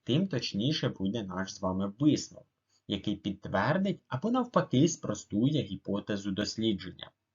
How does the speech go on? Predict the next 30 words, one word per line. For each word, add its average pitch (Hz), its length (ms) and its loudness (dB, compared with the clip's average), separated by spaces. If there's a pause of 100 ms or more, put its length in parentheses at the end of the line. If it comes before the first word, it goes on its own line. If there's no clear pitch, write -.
(680)
Тому 113 300 2
я 90 160 -2
й 85 60 -4 (100)
пропоную 123 720 4
вам 87 220 -8
написати 123 720 0
в - 120 -14
коментарях, 110 680 4 (560)
ко-, 104 340 2 (220)
чи 131 240 4
любите 101 520 4
ви 98 160 2
читати, 160 680 2
і 123 80 -2
якщо 107 380 0
любите, 117 640 2
з - 160 -20
яких 139 500 0
саме 131 460 4
авторів, 156 580 2 (120)
щоб 254 300 2
перевірити 110 680 4
цю 120 180 -2
гіпотезу, 120 800 0 (220)
чи - 180 -2
люблять 95 600 2 (120)
учні 95 420 0
читати - 580 -2 (180)
українських 135 800 6
авторів, 247 460 8